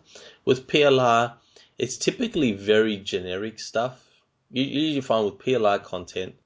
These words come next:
there's no spice to it. It's just bland. It's just very bland, giving you just a bit of information on a topic,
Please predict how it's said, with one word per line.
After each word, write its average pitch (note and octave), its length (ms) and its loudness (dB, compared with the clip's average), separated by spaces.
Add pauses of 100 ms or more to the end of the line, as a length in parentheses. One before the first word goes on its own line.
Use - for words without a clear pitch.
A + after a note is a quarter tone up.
there's A2+ 160 -8
no A2+ 180 2
spice - 500 -2
to A#2+ 220 -4
it. A2+ 60 -2
It's G#2 100 -8
just F#2 260 -4 (220)
bland. F#2 640 -6
It's - 120 -16
just C3 160 -2
very G#2 220 4
bland, F2+ 560 -6
giving F#2+ 320 -6
you F2+ 320 -6 (280)
just - 480 -4
a G2 60 -2
bit G#2 140 -6
of G#2+ 80 -2
information G2 680 -4
on G2+ 120 -2
a G2 100 -4
topic, - 760 -6